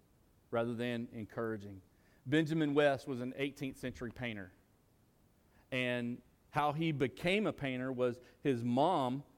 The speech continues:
had left him and his sister at home by themselves, and Benjamin found this numerous, uh, amounts of ink and c-, different colors of ink, and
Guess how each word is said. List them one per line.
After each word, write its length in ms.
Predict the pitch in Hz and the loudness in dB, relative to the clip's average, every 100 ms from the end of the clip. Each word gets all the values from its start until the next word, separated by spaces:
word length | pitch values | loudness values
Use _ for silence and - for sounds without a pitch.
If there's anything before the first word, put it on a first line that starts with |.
| _ | _
had 140 | 139 117 | -2 0
left 380 | 127 151 170 - | 4 4 2 0
him 340 | 143 139 147 | 0 2 -2
and 220 | 147 151 | -2 -2
his 160 | 156 143 | -2 -4
sister 400 | - 165 160 151 | 0 -2 2 -2
at 60 | 123 | 0
home 220 | 151 151 | 0 4
by 140 | 151 | 4
themselves, 520 | 165 - 123 123 135 | 2 -2 0 0 0
and 180 | 123 113 | -2 0
Benjamin 420 | 135 180 156 139 | 0 0 0 -2
found 400 | 131 156 160 156 - - - | 0 0 2 0 -2 -14 2
this 300 | 139 135 - - _ _ 143 131 - 135 127 - - 151 143 127 | 4 4 0 -20 _ _ -10 -10 -8 -10 -10 -16 -20 -18 -14 -8
numerous, 640 | 135 151 175 175 165 - - - - | 2 4 6 6 2 0 -10 -18 -4
uh, 240 | 127 117 110 135 | -2 -2 -4 -4
amounts 400 | 131 147 143 117 | 0 0 0 -4
of 100 | 107 | -2
ink 280 | 156 135 - | 0 0 -2
and 160 | 123 110 - - _ - - - | -6 -6 -12 -20 _ -18 -2 6
c-, 80 | |
different 400 | 139 170 175 135 | 8 8 6 0
colors 400 | - 156 156 135 | -4 4 6 6
of 140 | 123 117 | 2 0
ink, 280 | 151 135 | 0 0
and 120 | 131 | -2